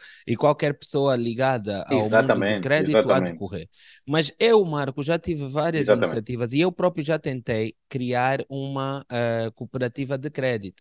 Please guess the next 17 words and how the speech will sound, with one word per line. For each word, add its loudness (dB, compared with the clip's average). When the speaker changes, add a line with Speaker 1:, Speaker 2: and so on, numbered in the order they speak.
Speaker 1:
Oh, -4
meu -4
irmão, -6
Speaker 2:
Yeah. 2
Speaker 1:
é, 2
é, -6
é, -2
é 0
desafiante, 0
hã? -4
É -2
desafiante -4
<laughs> -6
nós, 2
nós, -4
eh, -2
eh, -2